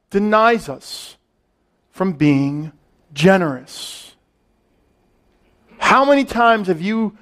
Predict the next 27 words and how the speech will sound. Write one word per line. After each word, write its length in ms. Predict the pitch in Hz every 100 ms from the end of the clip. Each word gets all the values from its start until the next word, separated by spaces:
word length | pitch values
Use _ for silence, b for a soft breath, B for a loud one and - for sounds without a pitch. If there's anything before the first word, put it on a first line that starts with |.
| b -
have 220 | 165 151
you 200 | 196 220
had 200 | 196 190
an 80 | 185
inclination 680 | 180 - 185 175 170 - 147
to 60 |
give? 540 | 123 143 131 127 - _ _ _ _ _ _ _ -
And 140 | 175
you're 100 | 196
like, 300 | 190 185 -
"God, 300 | 214 214 254
you're 80 | 302
putting 380 | - 269 359 285
it 100 | 233
on 120 | 214
my 120 | 208
heart, 640 | - - 277 277 254 330
but 120 | 370
I 120 | 285 330
can't. 880 | - 359 370 381 302 254 - - _ _ _ _ _ _ _ -
God, 240 | 277 285
I 140 | 269
want 420 | 262 262 285 311 -
to, 160 | 254
but 340 | 277 320 - -
I 120 | 202
won't." 840 | 226 175 185 208 180 - - -